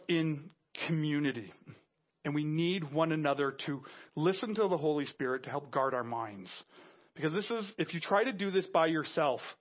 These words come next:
the danger of trying to do this by yourself, of just trying to do it on your own without listening to Holy Spirit and without being in community, is your spiritual enemy, Satan, is an expert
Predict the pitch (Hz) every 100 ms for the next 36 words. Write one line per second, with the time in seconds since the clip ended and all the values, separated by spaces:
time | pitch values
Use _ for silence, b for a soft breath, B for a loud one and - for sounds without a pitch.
0 | b b b b b _ _ 147 139 117
1 | 170 220 233 214 - 175 165 151 151 147
2 | - 143 135 156 127 143 180 185 190 196
3 | 147 196 202 190 180 170 143 - 175 185
4 | 180 175 175 160 165 160 - 180 156 -
5 | 135 156 165 175 165 156 - 147 156 180
6 | 233 254 B B B 160 156 175 - 190
7 | 196 220 - 214 160 165 185 202 285 -
8 | b b b b _ _ _ - 160 190
9 | 233 277 - b b b b 175 165 170
10 | - - - - - - 120 -